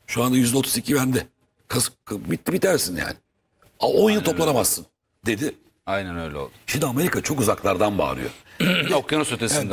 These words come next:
Speaker 1: bir de, bir de sen dedin ya hani Amerika ile Rusya bir kafa kafa, hep söylüyoruz.
Speaker 2: Vallahi.
Speaker 1: Amerika Rusya kafa kafaya gelir. Ben, ben bildiğim yere geliyor, gelirler ama birbirine sıkmazlar. O
Speaker 2: Hep
Speaker 1: bir dengedir.
Speaker 2: öyledir, hep öyle olmuş. Ben Fransa üzerinden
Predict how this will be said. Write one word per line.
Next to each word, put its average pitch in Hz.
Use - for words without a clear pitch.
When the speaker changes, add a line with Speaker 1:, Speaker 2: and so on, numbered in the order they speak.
Speaker 1:
bir 151
de, 127
bir 156
de 165
sen 143
dedin 180
ya 151
hani 110
Amerika 135
ile 131
Rusya 123
bir 104
kafa 117
kafa, 123
hep 107
söylüyoruz. 127
Speaker 2:
Vallahi. 120
Speaker 1:
Amerika 170
Rusya 147
kafa 147
kafaya 123
gelir. 160
Ben, 139
ben 156
bildiğim 160
yere 127
geliyor, 123
gelirler 170
ama 127
birbirine 143
sıkmazlar. 101
O 143
Speaker 2:
Hep 143
Speaker 1:
bir 135
dengedir. 135
Speaker 2:
öyledir, 87
hep 120
öyle 101
olmuş. -
Ben 156
Fransa 180
üzerinden 135